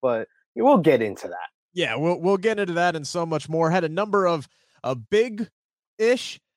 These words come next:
Speaker 2: returns, some bigger than others, uh, on Monday Night Raw. Didn't get the big returns that we were expecting. No Stone Cold Steve Austin. No Cody Rhodes.
Speaker 1: Mm-hmm.
Speaker 2: Edge is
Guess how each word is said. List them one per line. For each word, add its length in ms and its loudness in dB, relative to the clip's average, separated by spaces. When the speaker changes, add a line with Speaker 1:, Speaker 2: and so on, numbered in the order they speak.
Speaker 2:
returns, 640 2
some 340 -2
bigger 280 2
than 160 0
others, 420 4
uh, 60 0
on 420 6
Monday 480 -2
Night 340 -2
Raw. 520 4
Didn't 280 -4
get 260 4
the 220 6
big 280 2
returns 680 -6
that 140 -4
we 140 0
were 160 0
expecting. 720 -4
No 160 -2
Stone 260 -6
Cold 220 -6
Steve 220 -8
Austin. 560 -8
No 140 -4
Cody 300 -4
Rhodes. 500 -10
Speaker 1:
Mm-hmm. 100 -6
Speaker 2:
Edge 240 4
is 120 0